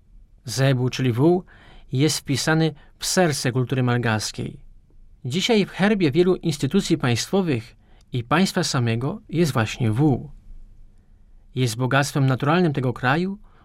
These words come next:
oraz symbolem jego kultury. Tam, gdzie po raz pierwszy przyszło mi głosić Ewangelię, to największą przeszkodą były tak zwane tradycyjne ofiary z wołów.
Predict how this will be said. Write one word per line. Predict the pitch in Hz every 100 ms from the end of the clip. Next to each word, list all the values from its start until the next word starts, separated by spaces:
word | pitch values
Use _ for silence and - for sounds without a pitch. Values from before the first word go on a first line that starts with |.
| -
oraz | - 117 -
symbolem | 131 117 123 156
jego | 131 127
kultury. | - 147 - 110 - - - - - - - - _ - - - - - _ - - -
Tam, | 214 233
gdzie | 160 170
po | 165
raz | 170 -
pierwszy | 226 254 214 - 127
przyszło | - 160 - 147
mi | 143
głosić | 143 165 165 -
Ewangelię, | 151 139 135 131 147 190 214 208 - - _ - - - _ -
to | 147
największą | 139 135 165 233 - 208
przeszkodą | - 127 - - 127 127 170 214 127
były | 127 185
tak | 170 131
zwane | 113 117 117 147 175 - -
tradycyjne | - 135 123 110 156 165 175 214
ofiary | 135 - 120 117
z | 120 120
wołów. | 165 165 123 -